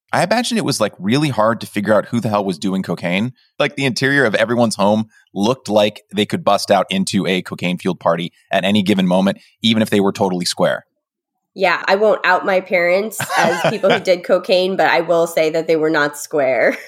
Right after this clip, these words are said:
Speaker 2: <laughs> There's nothing
Speaker 1: <laughs>
Speaker 2: square about them except their platforms.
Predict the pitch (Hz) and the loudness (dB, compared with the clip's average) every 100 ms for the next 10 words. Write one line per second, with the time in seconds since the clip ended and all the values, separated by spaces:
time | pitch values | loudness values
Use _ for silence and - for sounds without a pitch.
0 | 427 - 440 - - 294 285 269 277 269 | 0 0 0 2 4 4 4 2 2 0
1 | - - 226 214 214 185 196 202 180 180 | -2 0 4 6 4 4 2 2 -2 0
2 | 190 185 175 170 165 156 - 160 160 208 | -2 2 0 2 0 0 0 2 2 0
3 | - - | -4 -12